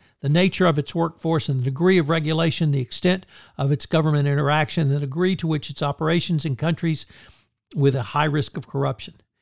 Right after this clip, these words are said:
This was supplemented in the two thousand and nineteen guidance with a pair of pointed questions. Whether the company has made significant investigation into its internal controls and have they been tested, then remediated based on the testing.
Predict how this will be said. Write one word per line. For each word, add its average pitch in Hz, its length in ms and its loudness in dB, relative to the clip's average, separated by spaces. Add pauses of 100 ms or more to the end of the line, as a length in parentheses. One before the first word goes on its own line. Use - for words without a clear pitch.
(240)
This 202 180 -10
was 202 120 2
supplemented 175 580 0
in 151 120 0
the 143 80 -2
two - 180 -4
thousand 156 380 0
and 139 120 0
nineteen 170 520 0
guidance 165 420 0
with 143 120 -4
a 135 60 -6
pair 156 220 -2
of 139 120 -4
pointed 156 320 0
questions. - 540 -4 (420)
Whether 151 200 -2
the 139 80 -2
company 165 340 -2
has 135 120 -2
made 156 220 0
significant 165 580 -2 (320)
investigation 165 800 2
into 143 260 -2
its 135 160 -4
internal 147 340 -2
controls 143 480 -2
and 151 120 0
have 151 140 0
they 151 100 2
been 127 240 -4
tested, 135 500 -4 (800)
then 165 420 2 (400)
remediated 147 680 2
based - 260 0
on 135 120 -2
the 127 60 -6
testing. 127 460 -6